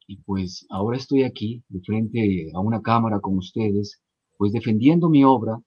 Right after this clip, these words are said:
y diciendo al mundo que no hay que asustarse, porque hay cosas que, que vivimos al día a día que podrían ser muchas más, nos podrían asustar más si no nos asustamos.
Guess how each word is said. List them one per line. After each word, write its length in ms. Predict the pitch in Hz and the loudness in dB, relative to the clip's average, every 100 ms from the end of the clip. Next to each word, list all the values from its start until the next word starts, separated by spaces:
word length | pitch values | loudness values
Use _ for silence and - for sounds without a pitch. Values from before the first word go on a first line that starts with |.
| _ _ _ _ - | _ _ _ _ -6
y 260 | 120 117 | -2 -2
diciendo 400 | 113 117 175 202 | -2 -2 0 2
al 120 | 185 | 4
mundo 440 | 147 202 175 104 - _ _ _ _ | 4 4 4 0 -6 _ _ _ _
que 140 | 139 | 0
no 100 | 151 | 2
hay 80 | 196 | 0
que 120 | 208 | -2
asustarse, 680 | 220 202 - 185 214 - 139 135 | -6 -8 -4 -2 -2 -4 -6 -6
porque 240 | 117 - | -6 -2
hay 140 | 160 - | -2 -2
cosas 480 | 185 185 202 196 - | -4 0 0 0 -4
que, 260 | 151 151 139 _ _ _ _ _ _ _ _ _ | 0 0 0 _ _ _ _ _ _ _ _ _
que 120 | - 170 | 0 4
vivimos 720 | 175 190 247 214 196 165 147 | 4 4 4 4 4 2 -4
al 200 | 143 147 | -2 0
día 220 | 208 226 | 2 2
a 40 | |
día 480 | 175 202 233 226 214 - | 2 2 0 0 -2 -4
que 120 | 165 | -2
podrían 320 | 175 185 214 | 0 2 0
ser 380 | 214 208 220 202 | 2 4 4 2
muchas 720 | 190 180 170 170 233 254 254 | 0 -4 -4 0 0 0 0
más, 440 | 214 208 220 202 170 | 2 4 2 2 0
nos 160 | 156 | -2
podrían 260 | 180 208 240 | 0 0 0
asustar 420 | 208 190 208 196 | -4 -4 -2 0
más 240 | 202 196 | 0 0
si 60 | 165 | 0
no 80 | 175 | -2
nos 220 | 190 180 | -2 -4
asustamos. 640 | - - 180 185 107 - | -8 -4 0 0 -2 -8